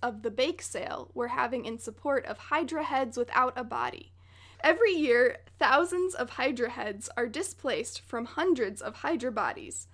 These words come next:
Buy a bakery item and seventy-five percent of your purchase will go to helping a Hydra Head find a body.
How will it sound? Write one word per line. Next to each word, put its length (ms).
Buy 280
a 80
bakery 480
item 380
and 220
seventy-five 760
percent 360
of 80
your 120
purchase 560
will 120
go 340
to 200
helping 460
a 80
Hydra 440
Head 400
find 400
a 80
body. 380